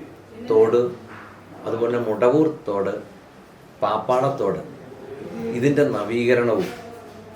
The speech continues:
തീര ദേശ സ-, തീരസംരക്ഷണം ഉറപ്പുവരുത്തിക്കൊണ്ട് നടപ്പാത നിർമ്മിച്ച്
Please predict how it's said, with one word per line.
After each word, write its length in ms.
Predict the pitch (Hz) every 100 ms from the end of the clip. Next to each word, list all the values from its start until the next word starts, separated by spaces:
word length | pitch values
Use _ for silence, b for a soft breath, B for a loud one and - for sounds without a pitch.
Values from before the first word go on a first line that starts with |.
| - 117
തീര 280 | 127 143 151 147 139 - - - - 165 - - - - - - - - 131
ദേശ 180 | 127 131
സ-, 160 | 120 - - - - - - - - - - -
തീരസംരക്ഷണം 920 | 120 156 170 127 123 127 131 127 123 120 - - - - - - - -
ഉറപ്പുവരുത്തിക്കൊണ്ട് 840 | 117 - 175 - 123 113 107 95 92 - 101
നടപ്പാത 560 | 98 110 - 117 123 135 120
നിർമ്മിച്ച് 480 | 95 98 90 101